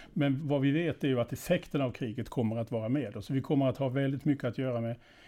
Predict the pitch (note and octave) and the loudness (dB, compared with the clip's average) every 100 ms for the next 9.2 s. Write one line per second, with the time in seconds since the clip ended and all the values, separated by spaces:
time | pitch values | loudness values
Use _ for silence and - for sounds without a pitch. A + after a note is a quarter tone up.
0 | - - C#3 D3+ D3 G3+ - E3 D3+ D#3+ | -8 -2 4 4 6 6 8 6 6 4
1 | - C#3+ - B2+ - B2 B2 - B2+ - | 2 -2 -2 -2 0 0 0 -4 -6 -8
2 | D3 C3 B2+ B2+ B2+ A#2+ A#2+ C#3 D3+ C3+ | -6 -2 0 0 -2 -2 -2 -6 -8 -2
3 | C#3 C3 B2 C3 D3+ C#3 C3 B2+ B2+ A#2+ | 2 4 6 6 4 4 2 2 2 0
4 | A#2 A#2+ C3+ C#3+ B2 - G#2 D3+ F#3+ F#3+ | 0 -2 -4 -2 -2 -4 -4 -2 0 0
5 | F3+ E3 D#3+ D#3+ D3+ F3+ D3 - C#3 - | -2 -4 -4 0 0 2 0 -2 -6 -2
6 | D3+ D3 C#3+ - - - - C#3+ C#3 E3 | 0 0 -2 -8 -20 -20 -6 0 2 4
7 | C#3+ C3 C3 C3 C3+ C#3+ C3+ B2 B2 G#2+ | 4 6 4 2 -2 0 0 0 -4 -6
8 | A2+ B2 - A#2+ B2 - C3 - A2+ B2+ | -4 -6 -6 -8 -10 -10 -10 -8 -10 -10
9 | B2 | -10